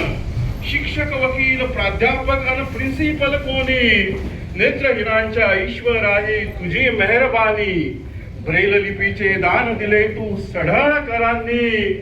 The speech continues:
काव्य सुमन मी अर्पण करतो लुई ब्रेल चरणी, लुई ब्रेल चरणी. तर एक नाव मी तुला विसरलो होतो, प्रांजल पाटील म्हणून आपल्या वडजी माळेगावच्या आहेत, त्या सुद्धा कलेक्टर आहेत.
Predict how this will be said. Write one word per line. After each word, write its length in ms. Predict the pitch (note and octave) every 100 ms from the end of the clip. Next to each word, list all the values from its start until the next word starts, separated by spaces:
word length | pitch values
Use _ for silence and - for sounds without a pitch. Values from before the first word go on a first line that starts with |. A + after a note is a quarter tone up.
| -
काव्य 580 | G2+ - - G3 C4 C#4
सुमन 400 | B3+ A3+ G#3+ G#3
मी 240 | G3+ G3+
अर्पण 520 | G3 F#3+ E3 G#3+ F#3+ F#3
करतो 600 | F#3 F3+ F3+ F3+ F3 D#3+
लुई 260 | A#3 A#3
ब्रेल 440 | A3+ F3+ F3+ F3+ E3+
चरणी, 760 | E3+ E3 F3 F3 E3 D#3 D3 D3 C#3+ - C3+
लुई 420 | F3+ G3 F#3 E3+
ब्रेल 300 | D3+ C#3+ C#3 C3+
चरणी. 460 | B2+ B2+ A#2 G#2+ - - - - - - - - - - - - - - - - - A#3
तर 80 | B3+
एक 180 | B3
नाव 260 | G#3+ G#3 A#3
मी 260 | B3 - A3
तुला 140 | A#3
विसरलो 340 | A3+ A#3 B3
होतो, 260 | A#3 G#3+ -
प्रांजल 360 | F3+ F#3+ G#3+ A#3+
पाटील 380 | A#3 G3 B3
म्हणून 240 | A#3 A#3 A3+
आपल्या 200 | A3 A#3
वडजी 260 | F#3+ G3
माळेगावच्या 520 | A3 G#3 G#3+ G#3 G#3+ G#3+
आहेत, 240 | F#3+ B3+ - - - -
त्या 180 | F#3 A3
सुद्धा 200 | A3 -
कलेक्टर 520 | A#3+ F#3+ G3 G3 F#3
आहेत. 160 | D3+